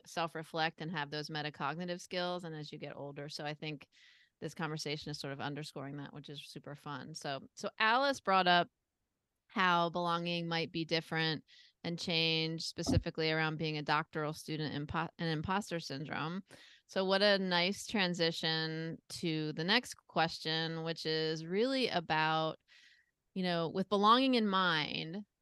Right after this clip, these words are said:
as you entered your doctoral program, all of you already, um, having well, um, defined professional identities, right? And some confidence and some expertise, you shift into a doctoral program. And not only are you s-,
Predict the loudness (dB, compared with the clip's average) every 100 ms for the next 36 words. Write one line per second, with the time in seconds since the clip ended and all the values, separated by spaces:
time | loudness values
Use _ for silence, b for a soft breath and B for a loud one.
0 | _ _ -6 -2 0 0 0 2 2 2
1 | 2 2 2 0 4 4 2 -4 -4 -2
2 | -4 -2 -2 -2 -4 -6 4 6 6 2
3 | 0 0 0 -2 -6 -6 -2 0 2 2
4 | 4 4 2 2 0 -2 -6 _ _ _
5 | -2 0 2 0 -2 -4 -10 -6 -2 0
6 | 2 2 4 4 6 4 2 2 -2 -8
7 | -6 -2 -2 -2 -2 0 0 2 2 0
8 | -2 -6 -6 -2 -2 -4 -2 -2 -2 -4
9 | -6 -6 -4 -4 -4 0 0 0 -6 -8
10 | -4 -4 -4 -6 -6 -8 -8 -8 -6 -8
11 | -8 -14 -14 -6 -6 -4 -6 -8 -6 0
12 | 2 2 0 0 0 -2 2 2 2 -2
13 | -8 -6 -6 -4 -6 -4 -6 -4 0 0
14 | 0 0 2 0 0 -6